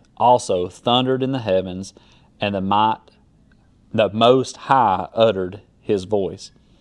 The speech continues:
Hailstones and coals of fire. He sent out his arrows and scattered them, and lightning flashes in abundance and routed them.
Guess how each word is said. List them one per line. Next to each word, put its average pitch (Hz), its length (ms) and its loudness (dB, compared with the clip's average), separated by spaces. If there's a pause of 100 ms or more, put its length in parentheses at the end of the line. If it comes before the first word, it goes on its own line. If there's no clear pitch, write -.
(480)
Hailstones 113 600 2
and 92 140 -12
coals 110 340 2
of 101 120 -10
fire. 95 440 -2 (460)
He 110 100 0
sent 117 320 -4
out 110 300 0
his 101 180 -6
arrows 101 600 0
and 101 120 -8
scattered 95 460 0
them, 90 260 -14 (400)
and 101 140 -4
lightning 104 480 4
flashes 101 560 0
in 98 220 -8
abundance 98 640 -2 (420)
and 98 260 -6 (260)
routed 98 420 0
them. 90 340 -12